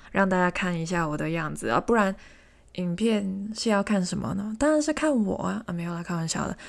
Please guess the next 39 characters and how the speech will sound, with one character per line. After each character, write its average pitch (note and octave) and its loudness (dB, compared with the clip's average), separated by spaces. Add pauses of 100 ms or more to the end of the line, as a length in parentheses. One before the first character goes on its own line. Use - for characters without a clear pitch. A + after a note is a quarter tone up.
(280)
反 A#3 4
正 E4 6
就 D#4+ 4
是， E4 6
假 A#3+ 0
如 D4 4
你 D4+ 0
有 C#4+ 4
兴 D4+ -2
趣 D4 2
想 A#3 2
要 C4+ 4
看 B3+ 2 (180)
的 F#3+ 0
话， G3 -2 (420)
就 F#3+ -2
去 F#3 -2
我 F3 -2
的 F3+ 0
I G3 2
G F#3+ 0
看 F3 4
吧。 F3 4 (320)
OK，back B3+ 0
to - 0
the C#4+ 0
topic。 - -2 (640)
因 C#4 -2
为 D4+ 4
我 F#3+ 4
是 G#3+ 0
有 E3 2
一 D#3 -2
个 D#3 2
手 D#3+ 0
提 F3+ 0
行 D#3+ -4
李 D#3 -6
的， - -12